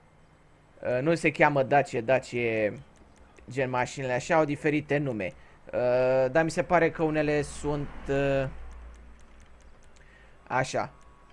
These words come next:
Uite, e parcă Buffalo se chema Loganul. Un Buffalo, Buffalo. Buffalo doi. Pac. Nu e ăsta. Car spawn înseamnă că era Buffalo simplu.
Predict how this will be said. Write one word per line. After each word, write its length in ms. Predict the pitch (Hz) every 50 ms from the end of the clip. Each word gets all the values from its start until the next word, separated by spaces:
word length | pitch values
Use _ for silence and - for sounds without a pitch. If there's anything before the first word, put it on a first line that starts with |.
| - - - - - - -
Uite, 300 | 131 131 123 - - 131
e 260 | 127 127 127 123 120
parcă 500 | - - 131 131 127 - 131 127 127 123 117
Buffalo 420 | 131 135 - - 147 139 139 131
se 160 | - - 123
chema 300 | - - 127 123 123 120
Loganul. 640 | 113 110 - - 127 127 135 143 151 156 165 175 165 - - - 113
Un 280 | 104 107 110 107 104 - - - -
Buffalo, 420 | 107 113 - - 120 120 113 110 107
Buffalo. 560 | - 127 123 - - 113 110 104 110 110 - - - - - - - - - - - - - - - - - -
Buffalo 720 | - 127 127 - 156 147 147 147 143 147 143 143 147 135 131 -
doi. 240 | - 139 127 113 - - - - - - - -
Pac. 340 | - 160 127 - - - - - - - - - -
Nu 140 | - 131 135
e 60 | 131
ăsta. 300 | 117 - - - 95 - - - - - - - - - - - - - - - - - - - - - - - -
Car 200 | - 131 127 127
spawn 340 | - - - 156 139 127 120
înseamnă 300 | 120 117 - 131 127 127
că 100 | - 135
era 100 | 127 127
Buffalo 420 | 120 127 127 - 139 135 131 135
simplu. 440 | 131 - - 131 117 - 117 92